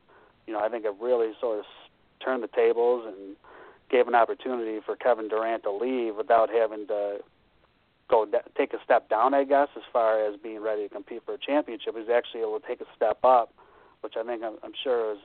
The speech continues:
is surprising to everybody in Oklahoma City if you were talking a few years back.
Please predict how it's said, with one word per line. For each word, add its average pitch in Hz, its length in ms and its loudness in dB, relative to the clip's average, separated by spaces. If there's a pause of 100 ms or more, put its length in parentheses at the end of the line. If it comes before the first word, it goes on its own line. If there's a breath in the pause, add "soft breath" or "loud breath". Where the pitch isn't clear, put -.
is - 160 -14
surprising 117 500 0
to 98 60 -12
everybody 104 360 -8
in 104 80 -12
Oklahoma 107 500 -10 (120)
City 113 360 0
if - 20 -20 (420 soft breath)
you 117 80 -4
were 101 100 -2
talking 104 480 2
a - 40 -20
few 107 200 -8
years 98 320 -10
back. 104 300 -2